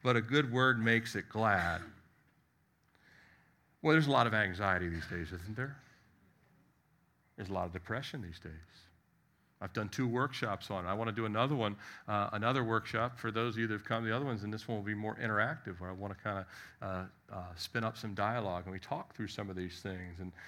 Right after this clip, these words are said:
you can minister to one to another. I mean, not, not getting real personal, but just, again, we need to help and minister to one another. There is a lot of anxiety. There is a lot of,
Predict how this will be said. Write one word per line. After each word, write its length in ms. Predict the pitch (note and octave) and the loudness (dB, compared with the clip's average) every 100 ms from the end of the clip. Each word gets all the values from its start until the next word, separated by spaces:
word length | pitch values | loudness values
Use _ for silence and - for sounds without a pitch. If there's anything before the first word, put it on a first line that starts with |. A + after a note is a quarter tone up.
| - | -14
you 120 | - G#2+ | -10 -8
can 180 | A2 | -4
minister 380 | A2 C3 B2 B2 | 2 2 2 -2
to 100 | B2 - | -4 -2
one 180 | A#2 A#2 | -2 -2
to 100 | A2+ | -4
another. 320 | A2 B2+ G#2 | -2 -2 -2
I 80 | C3+ | -2
mean, 80 | B2 | -2
not, 260 | A#2+ B2+ | -4 -6
not 240 | G#2+ G2+ - | -8 -10 -8
getting 160 | A#2 | -8
real 140 | A#2+ A2 - | -6 -6 2
personal, 440 | C3 B2 C3 D3 | 4 4 0 0
but 180 | B2 A#2 | 2 2
just, 220 | - C3+ - - - | 4 2 0 -16 -6
again, 400 | A2+ D#3 D#3+ G#2 - - | 2 4 4 2 -6 0
we 120 | C3+ | 4
need 100 | C3 | 4
to 80 | A2+ | 4
help 300 | C3 D#3 D3 | 4 2 2
and 120 | A2 | 0
minister 400 | A#2 F3 F#3 C#3 | 2 2 0 -2
to 60 | A2 | -2
one 240 | A2 A2+ | 2 2
another. 400 | G#2 G#2 G2+ G#2 - _ _ _ _ - - - | 4 2 2 -2 -8 _ _ _ _ -20 -12 4
There 120 | C3+ | 6
is 140 | F3+ | 8
a 40 | A3 | 8
lot 300 | C#3+ G#2+ G2+ | 8 8 6
of 120 | G2+ | 0
anxiety. 500 | G2 F2+ G2+ F2+ F2 | -2 -2 -2 0 0
There 180 | G2+ B2+ | 2 4
is 140 | D#3 | 6
a 40 | |
lot 300 | F3 B2 G#2+ | 6 4 4
of, 140 | G2+ | 2